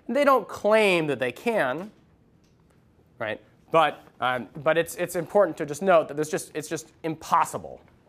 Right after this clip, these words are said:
for them to distinguish. I mean, those, those curves are so, so similar over the entire range where they have data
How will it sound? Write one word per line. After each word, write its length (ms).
for 100
them 220
to 80
distinguish. 280
I 40
mean, 60
those, 200
those 220
curves 320
are 80
so, 720
so 240
similar 600
over 160
the 60
entire 380
range 540
where 140
they 120
have 140
data 360